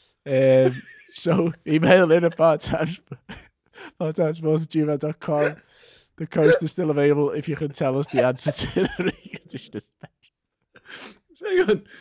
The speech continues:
Speaker 2: So if you can just say Bill Knowles. So if you, if anyone says Bill Knowles in the comments,
Speaker 1: Oh.
Speaker 2: Of our socials
Speaker 1: Yeah.
Speaker 2: or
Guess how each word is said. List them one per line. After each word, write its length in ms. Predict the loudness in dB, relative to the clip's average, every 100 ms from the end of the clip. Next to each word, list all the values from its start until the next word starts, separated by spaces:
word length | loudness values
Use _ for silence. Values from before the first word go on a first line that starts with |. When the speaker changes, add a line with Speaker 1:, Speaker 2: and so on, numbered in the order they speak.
| -8
Speaker 2:
So 160 | 0
if 180 | 0 0
you 80 | -2
can 140 | -4
just 240 | -4 -6 -2
say 180 | -2
Bill 340 | -4 -2 0 0
Knowles. 520 | 0 0 0 -4 -10 -20 -20 -6
So 140 | -2
if 100 | -2
you, 120 | -2
if 180 | -2 -2
anyone 380 | 0 0 -2 -2
says 280 | -2 -4 -4
Bill 380 | -4 -2 -2
Knowles 400 | 0 0 0 -2
in 120 | -4 -8
the 60 |
comments, 720 | -8 -6 -4 -2 -4 -4 -6 -4
Speaker 1:
Oh. 180 | -6 -8 _ _
Speaker 2:
Of 180 | -4 0
our 320 | 0 0 -2
socials 760 | -2 0 0 0 -2 -2 -2 -4 -2
Speaker 1:
Yeah. 60 |
Speaker 2:
or 360 | 0 2 0 -2